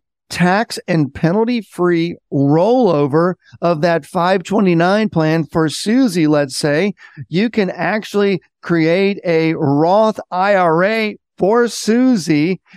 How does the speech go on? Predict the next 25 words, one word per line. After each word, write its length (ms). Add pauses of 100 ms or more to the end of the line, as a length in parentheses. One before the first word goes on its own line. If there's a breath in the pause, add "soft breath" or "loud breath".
(140 loud breath)
and 200
you 140
can 200
roll 260
those 280
five 340
twenty-nine 520
plans 400
into 200
that 200
Roth 360 (280)
for 200
her. 260
Now, 160
Michael, 400
it's 220
capped 520
at 160
thirty-five 680
thousand 520
dollars. 480
So 160
if 120
they've 120
got 260